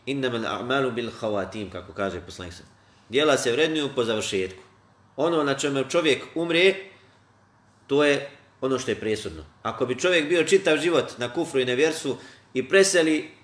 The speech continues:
na islamu pred kraj života, neposredno prije smrti prihvati Allahu vjeru,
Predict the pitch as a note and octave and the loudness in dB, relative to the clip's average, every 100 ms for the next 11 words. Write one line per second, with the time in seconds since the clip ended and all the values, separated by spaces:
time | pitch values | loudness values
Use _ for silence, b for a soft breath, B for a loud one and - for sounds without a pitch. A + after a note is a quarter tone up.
0 | _ _ _ _ B2+ C#3 C#3+ D#3+ F#3+ F3 | _ _ _ _ -2 -2 2 2 4 2
1 | C3+ F#3 F#3 D#3 C#3 C#3+ E3+ E3+ D3 - | 2 0 2 2 4 2 2 2 -2 -2
2 | - - C#3+ F3+ E3 D3 D3 C#3 C#3 F3+ | -10 -12 -4 -2 -2 -2 -2 -4 -2 0
3 | D3+ E3 D#3+ C#3 - F3+ D#3+ - C3+ C#3 | 0 -4 -4 -4 -2 0 2 2 2 4
4 | D3+ C#3 C#3+ D3 | 4 4 4 4